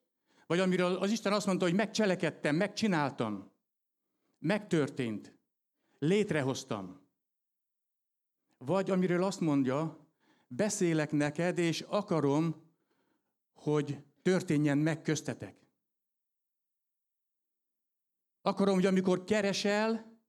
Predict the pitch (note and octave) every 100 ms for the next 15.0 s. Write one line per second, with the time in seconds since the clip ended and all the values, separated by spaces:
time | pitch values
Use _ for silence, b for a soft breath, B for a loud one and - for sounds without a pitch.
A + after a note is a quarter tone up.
0 | _ _ _ _ _ _ _ _ _ _
1 | F#3+ F#3 - G3+ G3+ G3+ C4 A#3+ G#3 G3+
2 | G3+ A#3 G#3 - F3+ G3 G3+ F3+ F#3+ F3+
3 | B B B G3+ A#3+ A#3 G#3 G3 D#3+ A3
4 | A3+ G3+ F#3+ G3 F#3+ B3+ A#3+ F#3+ G3+ F#3+
5 | F#3 - _ _ b b - B3+ G#3+ G3+
6 | G3 G3 G3+ G3 F#3+ A3 F#3+ F#3+ F#3+ -
7 | G3 G#3+ A#3 G#3+ - _ _ _ _ _
8 | - A3 A3+ A3 A3 A3 D4 A3+ F#3 G#3+
9 | G3 C4+ D#4+ B3 A3 A3 A3 - B B
10 | B _ _ - D#4 E4+ - A3+ A3 C#4+
11 | A#3+ G#3+ F#3+ F#3 A3 G#3 F#3+ F#3+ F#3+ F3
12 | F#3 F#3+ G3 A3+ A#3+ A#3 - _ _ _
13 | _ _ _ _ _ _ - F3+ F3+ G#3
14 | G3 A#3 F#3 D#3 C3+ - C3+ A2+ G2+ -